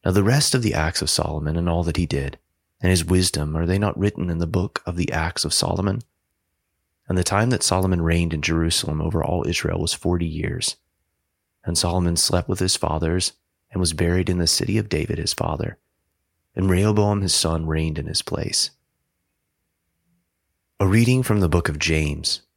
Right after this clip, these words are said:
beginning with the fourth chapter, the thirteenth verse.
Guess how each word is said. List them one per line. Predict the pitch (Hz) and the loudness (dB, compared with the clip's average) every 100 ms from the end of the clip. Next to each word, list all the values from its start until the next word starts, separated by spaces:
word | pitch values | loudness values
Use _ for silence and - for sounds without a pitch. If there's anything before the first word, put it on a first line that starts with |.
| _ _ _ - | _ _ _ -4
beginning | 87 98 | 0 2
with | 98 | 2
the | 90 | 0
fourth | - 98 107 - - | 0 0 0 -4 -6
chapter, | - 76 - 80 76 - _ _ | -4 -4 -4 -2 -2 -6 _ _
the | - | -8
thirteenth | - 80 - 76 76 | -4 -4 -4 -6 -6
verse. | - - - - | -6 -6 -4 -4